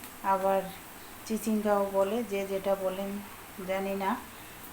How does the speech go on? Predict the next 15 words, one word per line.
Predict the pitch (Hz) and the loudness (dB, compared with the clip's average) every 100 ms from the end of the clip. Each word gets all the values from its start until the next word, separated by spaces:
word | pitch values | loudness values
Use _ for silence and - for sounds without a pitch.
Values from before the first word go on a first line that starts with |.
| - 190 185 | -4 0 4
আর | 185 180 - 208 | 2 0 -2 -2
এটা | 202 226 | 4 4
হচ্ছে | 226 220 240 226 | 4 2 -2 0
কে | 220 214 214 | 2 2 0
কীভাবে | 208 196 220 226 226 | -4 -2 0 2 2
ভাজি | 220 220 214 | 0 0 0
করেন | 208 214 214 - | 0 0 -2 -2
সেটাও | 208 208 196 190 196 | -4 0 0 0 -2
জানি | 190 190 196 | -2 -2 -2
না। | 240 202 | -4 -4
আমি | 190 190 190 | -4 -2 -2
কখনো | 185 202 196 190 | -2 -2 -4 -4
কখনো | 196 202 202 214 | -6 -4 -6 -4
চিংড়ি | 208 135 190 | -4 -4 -4
মাছ | 190 | -2